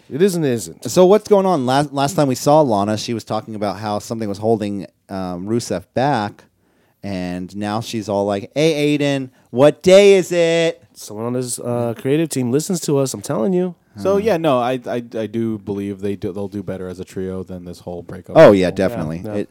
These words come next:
Speaker 2: you will see what happens.
Speaker 3: You think Aiden, you think Aiden English would be the type of person who would watch Rusev and Lana do it? Like he'd be into that?
Speaker 1: And cry?
Speaker 2: Yes.
Speaker 1: Crying?
Speaker 2: No, he wouldn't cry.
Speaker 3: He wouldn't cry.
Speaker 2: He'd be
Speaker 3: He would,
Speaker 2: totally
Speaker 3: he,
Speaker 2: into it.
Speaker 3: he'd be, he'd be doing something
Speaker 1: Singing?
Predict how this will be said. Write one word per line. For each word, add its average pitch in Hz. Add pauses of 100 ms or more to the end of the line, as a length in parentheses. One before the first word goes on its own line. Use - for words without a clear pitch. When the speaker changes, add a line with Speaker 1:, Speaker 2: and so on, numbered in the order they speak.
(120)
Speaker 2:
you 104
will 95
see -
what 76
happens. 85
Speaker 3:
You 156
think 226
Aiden, 143
you 139
think 165
Aiden 127
English 117
would 113
be 117
the 107
type 101
of 98
person 98
who 95
would 95
watch 92
Rusev 92
and 90
Lana 87
do 90
it? 90 (840)
Like 92
he'd 98
be 95
into 92
that? 98 (160)
Speaker 1:
And 95
cry? 107
Speaker 2:
Yes. 107 (320)
Speaker 1:
Crying? 107
Speaker 2:
No, 156
he 143
wouldn't 151
cry. -
Speaker 3:
He 202
wouldn't 175
cry. 139
Speaker 2:
He'd 190
be 143
Speaker 3:
He -
would, -
Speaker 2:
totally 135
Speaker 3:
he, 110
Speaker 2:
into 98
it. 82
Speaker 3:
he'd 160
be, 147
he'd 147
be 139
doing 123
something 98
Speaker 1:
Singing? 117